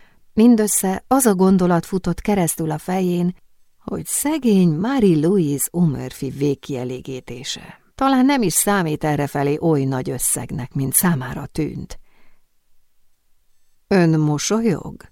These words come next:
kérdezte a püspök. „Sajnálom, hogy ki kell ábrándítsam eminenciádat, de sejtelmem sincs, kiket fogadott a márkinő, és hogy miről tárgyalt velük.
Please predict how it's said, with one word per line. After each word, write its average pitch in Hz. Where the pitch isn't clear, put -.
kérdezte 151
a 135
püspök. -
„Sajnálom, 160
hogy 170
ki 190
kell 156
ábrándítsam 147
eminenciádat, 135
de 180
sejtelmem 139
sincs, 131
kiket 131
fogadott 143
a 139
márkinő, 135
és 165
hogy 170
miről 160
tárgyalt 135
velük. 123